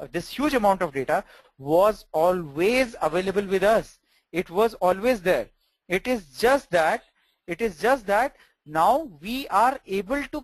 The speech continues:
capture this data. Okay, so it's not like somebody is generating this data.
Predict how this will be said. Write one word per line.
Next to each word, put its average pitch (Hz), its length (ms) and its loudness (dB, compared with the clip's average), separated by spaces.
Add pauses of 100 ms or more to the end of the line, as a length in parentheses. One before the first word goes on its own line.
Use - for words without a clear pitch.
capture 190 360 -2
this 247 220 -4
data. 147 340 -4 (520)
Okay, 233 300 -6 (160)
so - 140 0
it's 226 160 0
not 262 200 0
like 262 220 0
somebody 226 360 0
is 214 120 -4
generating 208 400 -2
this 180 160 -6
data. - 320 -4